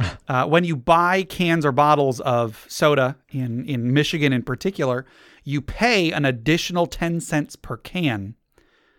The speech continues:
Speaker 2: that is supposed to be deposit. You're paying that, and then the idea is then that'll incentivize you to return the cans or bottles when you're done, and then you'll get that ten cents back, which is,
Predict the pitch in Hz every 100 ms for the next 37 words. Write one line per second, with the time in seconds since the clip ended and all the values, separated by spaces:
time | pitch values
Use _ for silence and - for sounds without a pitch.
0 | _ _ _ - 135 - 147 - 139 135
1 | 139 127 120 - 160 139 123 113 123 -
2 | 160 180 196 208 214 - 151 143 143 135
3 | 131 139 127 131 131 127 - - 147 135
4 | 139 127 196 196 175 143 131 123 127 -
5 | 139 127 127 - - 247 220 175 143 139
6 | 151 135 131 131 117 123 120 120 113 123
7 | 120 113 107 240 151 139 - - - -
8 | - 147 143 135 123 143 139 139 131 135
9 | 117 131 123 - 196 113 - _ _ _
10 | _ - 147 135 180